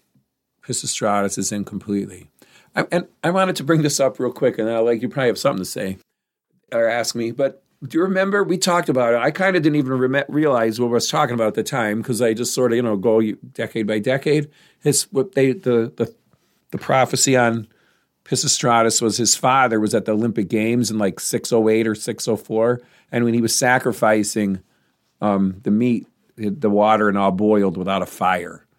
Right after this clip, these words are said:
And so they said they, he should never have children, and if he does have a son, to disown him. But he didn't, it, and his Pisistratus' father obviously didn't, and then he became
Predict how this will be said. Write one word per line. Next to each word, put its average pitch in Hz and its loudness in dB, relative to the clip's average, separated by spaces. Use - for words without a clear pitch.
And - -12
so 104 0
they 101 2
said 98 -2
they, 101 -2
he 120 -2
should 104 0
never 117 2
have 110 0
children, 85 -2
and 104 0
if 98 -2
he 113 0
does 110 2
have 101 0
a 101 -2
son, 101 0
to 101 -4
disown 92 -2
him. 78 -14
But 92 2
he 101 4
didn't, 95 2
it, - -8
and 90 -6
his 90 -6
Pisistratus' 101 0
father 95 2
obviously 95 0
didn't, 98 0
and 87 -4
then 87 -6
he 90 -8
became 92 -12